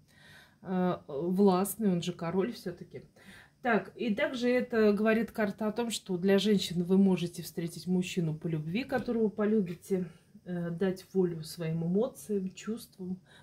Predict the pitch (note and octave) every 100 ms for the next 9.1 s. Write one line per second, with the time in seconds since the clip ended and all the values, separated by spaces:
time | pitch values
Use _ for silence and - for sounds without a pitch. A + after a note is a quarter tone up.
0 | - F#3+ G3+ - F#3 F#3+ F3+ - G3 E3
1 | E3 E3 D#3 - _ _ - - _ -
2 | F3+ F#3 G#3+ A3 F#3+ D#3+ D#3 - E3+ D#3+
3 | G3+ G#3+ - - F#3+ - - F#3 - F#3+
4 | - _ _ F#3 F3+ F3+ F3+ G#3+ G#3+ -
5 | F#3+ F3+ G3 F#3+ F3 - F3+ F3 E3+ D3+
6 | - _ _ - - - - - - -
7 | _ - G3+ G#3 G#3 G3+ G3 - C#4+ D4+
8 | - B3 A#3+ A3 G#3 G#3+ G#3 G3 A3 C4
9 | D4+